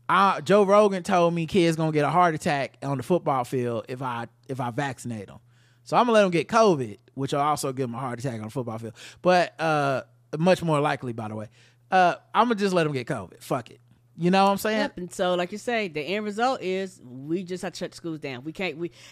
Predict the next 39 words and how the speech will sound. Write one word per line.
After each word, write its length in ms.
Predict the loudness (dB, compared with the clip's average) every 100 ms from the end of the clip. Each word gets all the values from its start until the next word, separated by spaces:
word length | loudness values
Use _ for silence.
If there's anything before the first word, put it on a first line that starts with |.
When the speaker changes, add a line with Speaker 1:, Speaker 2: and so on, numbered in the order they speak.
| -10
Speaker 2:
and 180 | -8
the 60 | -4
teachers 320 | -2 -2 0
out 180 | 0 0
sick. 300 | -2 -2 0
We 80 | 0
don't 160 | 0
have 240 | 0 0 0
enough 180 | -6 -6
people 200 | -6 -4
to 80 |
run 240 | -2 -2 -2
shit. 260 | -2 -4
We 80 | -2
got 140 | -2 -2
a 40 |
teacher 280 | -4 -8 -6
shortage, 440 | -2 0 0 -4
bus 220 | -2 -4
driver 260 | 0 0 0
shortage. 460 | -2 -2 0 -2 -8 _ -20 -20 _
The 80 | -8
kids 340 | -2 0 0 -2
is 120 | -2
getting 180 | -2 -2
sick. 360 | -2 -2 -2
Well, 240 | 0 2 2
I 40 |
guess 220 | 0 -2
we 140 | -2 -4
ain't 120 | -2
having 200 | -2 -4
school 260 | -6 -6 -4
today. 320 | -8 -10 -12 -16 _ _ _ _ _
Speaker 1:
Yeah, 320 | -8 -6 0
I'm 80 | 0
not 240 | 2 2 2
saying 340 | 0 2 2
it's 160 | 0